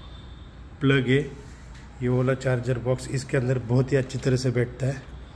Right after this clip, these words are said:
ये मैं switch off भी कर सकता हूँ, यह यहाँ से ये स्विच on भी हो गया। और मैं जैसे ही ये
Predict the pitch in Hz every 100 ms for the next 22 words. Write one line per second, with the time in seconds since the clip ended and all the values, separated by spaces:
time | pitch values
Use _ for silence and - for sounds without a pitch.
0 | - - - - - 123 131 131 127 127
1 | - - 139 131 - 135 127 135 131 127
2 | 120 - 127 127 131 131 113 117 123 139
3 | 139 - - - - - - - - -
4 | - - - - - 120 - 135 131 -
5 | 135 135 131 120 123 131 - - - -
6 | - - - - - - - 135 123 131
7 | 123 135 131 160 165 151 151